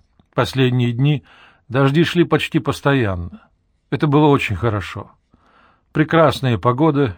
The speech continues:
и вообще все прекрасно", — сказала я себе и проверила, что в картонной коробке действительно нет ничего, кроме пенопласта.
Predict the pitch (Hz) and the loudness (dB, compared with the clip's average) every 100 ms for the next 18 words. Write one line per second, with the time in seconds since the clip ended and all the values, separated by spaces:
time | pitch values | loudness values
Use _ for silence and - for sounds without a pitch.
0 | - 131 147 - 175 170 - _ _ _ | -8 -4 -4 -2 2 0 0 _ _ _
1 | - - 160 175 - 147 123 113 101 - | -14 0 4 4 2 -4 0 0 0 -4
2 | 110 107 _ _ - 123 123 117 110 104 | -14 -16 _ _ -6 -2 0 0 0 -2
3 | - 127 170 156 - _ _ _ _ _ | -2 0 0 0 -8 _ _ _ _ _
4 | 170 175 170 165 175 170 160 165 120 - | -2 2 4 6 6 6 4 2 -4 -2
5 | 165 - 160 143 160 151 131 139 151 156 | -2 2 0 0 0 0 0 2 0 0
6 | 156 120 139 - 156 160 147 139 139 131 | -4 -2 -4 0 -2 2 2 2 0 0
7 | 127 - 123 151 127 131 131 117 120 120 | -4 -2 0 0 0 -2 -2 -4 -4 -4
8 | 113 101 92 - - | -4 -6 -8 -12 -20